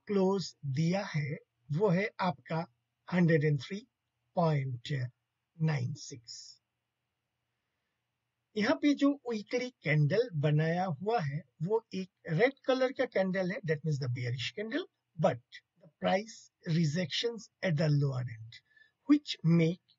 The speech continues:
the weekly performance of the dollar index a neutral one। यानी पूरा हफ्ते में जो भी एक्टिविटी हुआ है, एक न्यूट्रल कैंडल के साथ क्लोज दिया हुआ है।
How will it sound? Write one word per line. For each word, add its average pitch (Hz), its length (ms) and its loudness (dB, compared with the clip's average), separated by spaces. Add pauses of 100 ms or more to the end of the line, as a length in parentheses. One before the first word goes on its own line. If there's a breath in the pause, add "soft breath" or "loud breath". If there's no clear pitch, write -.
(140)
the 185 160 4 (100)
weekly 285 540 4 (200)
performance 285 640 0 (120)
of 180 340 6
the 151 180 2 (840)
dollar 220 360 8 (180)
index 165 440 -2 (140)
a 175 240 0
neutral 147 680 4 (100)
one। - 120 -14 (180)
यानी 202 380 6 (680 soft breath)
पूरा 240 260 6
हफ्ते 202 400 0
में 247 160 0
जो 190 180 2
भी 196 120 -2 (120)
एक्टिविटी 180 500 -4 (140)
हुआ 175 240 2
है, 156 200 -6 (200)
एक 220 160 -8 (160)
न्यूट्रल 185 680 0 (160)
कैंडल 147 460 2
के 151 100 -4
साथ 180 280 -4 (460)
क्लोज 160 360 0 (380)
दिया 120 220 -6
हुआ - 260 -14
है। - 180 -20